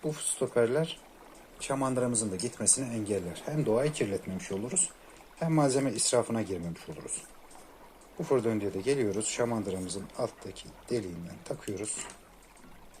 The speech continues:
İşlem tamam oldu. Bunu tabii ki farklı şamandıralarda da kullanabilirsiniz. Veya başka şamandıra kullanmak istediğiniz direkt söküp takabilirsiniz.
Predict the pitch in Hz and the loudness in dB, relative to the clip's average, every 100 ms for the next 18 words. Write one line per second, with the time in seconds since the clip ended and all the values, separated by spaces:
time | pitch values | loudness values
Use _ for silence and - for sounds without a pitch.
0 | - - - - - - - - - - | -20 -20 -20 -20 -20 -20 -20 -20 -20 -20
1 | - - - - - - - - - - | -20 -18 -18 -18 -20 -20 -20 -18 -16 -16
2 | - - - - - - - 120 107 104 | -16 -16 -14 -12 -6 -4 0 0 2 0
3 | 98 92 82 - - - - - - - | 0 -2 -6 -10 -18 -18 -18 -18 -20 -20
4 | - - - 160 151 - 143 120 117 113 | -20 -4 6 8 8 4 2 4 0 2
5 | 113 107 120 110 110 110 110 113 110 110 | 4 4 2 2 4 4 4 6 6 4
6 | 104 - 95 95 92 95 104 - 165 - | -2 -4 -8 -6 -6 -2 0 2 2 2
7 | - - 160 120 107 - - 120 123 - | 2 6 10 10 6 -2 0 2 4 2
8 | - 127 127 135 160 160 120 110 107 - | 2 2 4 8 8 8 6 8 6 2
9 | 120 113 170 170 139 117 - - - 139 | -2 0 0 2 0 0 0 0 2 2
10 | 160 - 123 123 104 95 - 87 85 | -2 -2 4 4 4 0 0 0 -2